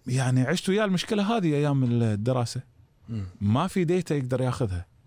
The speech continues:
Speaker 1: يطق باب البنك المركزي يعطونا شوية، يطق باب جامعة الكويت يعطونا شوية. بالقطارة ما في مكان.
Speaker 2: مم.
Speaker 1: اليوم على الأقل، على الأقل عندي جهة محترمة
Speaker 2: تأمينات.
Speaker 1: ممثلة في التأمينات،
Speaker 2: مم.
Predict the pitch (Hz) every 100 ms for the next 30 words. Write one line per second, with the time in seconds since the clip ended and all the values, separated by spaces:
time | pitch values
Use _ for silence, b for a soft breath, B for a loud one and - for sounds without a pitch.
0 | _ _ _ 110 151 131 135 131 123 139
1 | 127 123 123 139 120 120 98 - 95 87
2 | 90 82 87 120 104 113 120 101 123 117
3 | 110 120 - 113 95 82 98 92 87 82
4 | B B 147 156 151 151 127 87 - B
5 | B B B 120 165 165 170 147 - 113
6 | 87 B 120 110 117 135 170 202 175 143
7 | - 131 139 139 - 127 92 92 - 147
8 | 151 147 113 - 156 202 165 131 113 -
9 | _ - 117 175 131 101 139 - 151 143
10 | 123 185 - - - - _ - - -
11 | 127 147 - 170 131 - - 160 151 156
12 | 170 214 -